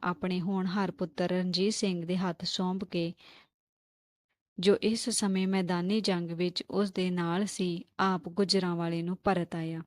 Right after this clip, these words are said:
ਮਾਨ ਸਿੰਘ ਜਦ ਮੈਦਾਨ ਤੋਂ ਤੁਰਨ ਲੱਗਾ, ਤਾਂ ਇਸ ਨੇ ਆਪਣੇ ਆਪ ਨੂੰ ਇੰਨਾ ਬੇਹਾਲ ਡਿੱਠਾ ਕਿ ਆਪਣੇ ਪੁੱਤਰ ਦੀ ਦਸਤਾਰਬੰਦੀ ਮਰਿਆਦਾ ਆਪਣੇ ਹੱਥ ਨਾਲ ਉੱਥੇ ਹੀ ਪੂਰੀ ਕਰ ਆਇਆ। ਉੱਧਰ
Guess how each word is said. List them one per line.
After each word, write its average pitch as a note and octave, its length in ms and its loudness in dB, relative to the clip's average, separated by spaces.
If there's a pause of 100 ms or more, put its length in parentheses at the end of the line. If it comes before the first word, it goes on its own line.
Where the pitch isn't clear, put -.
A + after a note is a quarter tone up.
(580)
ਮਾਨ F#3+ 300 4
ਸਿੰਘ F#3+ 340 0
ਜਦ F#3 220 2
ਮੈਦਾਨ F3+ 500 0
ਤੋਂ F#3+ 160 0
ਤੁਰਨ G3 320 0
ਲੱਗਾ, E3+ 420 -2 (640)
ਤਾਂ F3 320 0 (160)
ਇਸ G#3 240 2
ਨੇ G#3 160 2
ਆਪਣੇ F#3+ 440 -2
ਆਪ F3+ 300 -2
ਨੂੰ F3+ 280 -2
ਇੰਨਾ G3 360 -2
ਬੇਹਾਲ F3+ 520 0
ਡਿੱਠਾ F#3 500 -6 (1200)
ਕਿ G#3 140 6
ਆਪਣੇ G3 260 2
ਪੁੱਤਰ F#3+ 400 0
ਦੀ F#3 160 0
ਦਸਤਾਰਬੰਦੀ F#3 800 0
ਮਰਿਆਦਾ F3+ 520 0
ਆਪਣੇ F#3 340 -2
ਹੱਥ F#3+ 320 -2
ਨਾਲ F3 280 0 (140)
ਉੱਥੇ G3 340 0
ਹੀ G3 180 2
ਪੂਰੀ F3 360 0
ਕਰ F3 240 -2
ਆਇਆ। E3 300 -4 (640)
ਉੱਧਰ F3 560 2